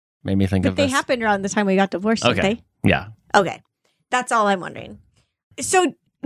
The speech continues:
Speaker 2: during the time Steve and I were getting divorced, well, before we got divorced,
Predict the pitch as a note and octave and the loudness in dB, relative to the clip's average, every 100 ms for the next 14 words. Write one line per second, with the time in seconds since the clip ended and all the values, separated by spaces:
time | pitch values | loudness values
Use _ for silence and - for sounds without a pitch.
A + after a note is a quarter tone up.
0 | A#3 F4 G4+ G4 D#4+ D#4 C#4+ B3+ - B3 | -2 0 0 0 0 2 2 0 -2 0
1 | A#3 A3+ G#3+ G#3 G#3 G3 F#3 F#3 F#3 - | 2 2 2 2 2 0 2 2 0 -2
2 | - - - B3 A3 G3 A3 - C#4+ C4+ | -4 -4 -4 0 0 0 -6 0 2 4
3 | A#3 G#3 G#3 F#3 F#3 F#3 - - | 2 0 -2 0 2 2 -4 -8